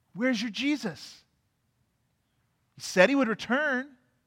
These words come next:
Where is he? Look at things. Things haven't changed. Nothing changes. Nothing ever will. Are you sure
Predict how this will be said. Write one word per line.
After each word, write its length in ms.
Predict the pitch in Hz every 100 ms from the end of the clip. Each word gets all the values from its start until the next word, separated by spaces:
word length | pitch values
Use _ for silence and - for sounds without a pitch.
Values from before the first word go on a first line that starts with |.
| _ _ _ _ _ _ _ _
Where 240 | 156 226 226
is 240 | 294 294
he? 240 | 277 147 98 _ _ _ _ _ _ -
Look 180 | 311 285
at 100 | 247
things. 480 | - 180 131 107 -
Things 240 | 294 294
haven't 240 | 269 208
changed. 640 | - - 196 214 285 - - -
Nothing 340 | - 302 285 226
changes. 400 | - 185 165 165
Nothing 280 | 269 277 254
ever 160 | 247
will. 280 | 247 269 208 - 226
Are 140 | - 214
you 400 | 214 277 359 370
sure 760 | - - - 226 220 220 226